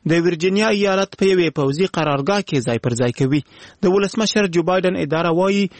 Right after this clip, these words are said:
شاوخوا دوه نیم زره ژباړونکي چې د امریکا په پوځي ماموریت کې په افغانستان کې دنده ترسره کړې ده او د هغوی د کورنۍ غړي به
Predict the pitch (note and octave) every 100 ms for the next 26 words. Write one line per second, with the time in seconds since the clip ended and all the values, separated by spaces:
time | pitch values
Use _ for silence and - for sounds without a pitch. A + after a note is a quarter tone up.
0 | - - G#3 G3+ F#3+ - G3 F3+ D#3+ F3+
1 | G#3+ E3+ D#3 C3 C#3+ D3+ F3+ F#3 F#3+ F3+
2 | D3+ C#3 C#3+ - E3+ D#3+ - C3+ C#3+ E3+
3 | D3 C#3 E3 - F3 E3 D3 B2+ C3+ C3
4 | - D#3+ D3+ C3+ F3+ G3+ G3 G3 - G3
5 | - G3 F#3+ G3+ - - - - D3+ D3
6 | D3+ D3 F#3 E3+ D#3 D#3 D3+ E3 D#3+ C3+
7 | G3+ G#3 G#3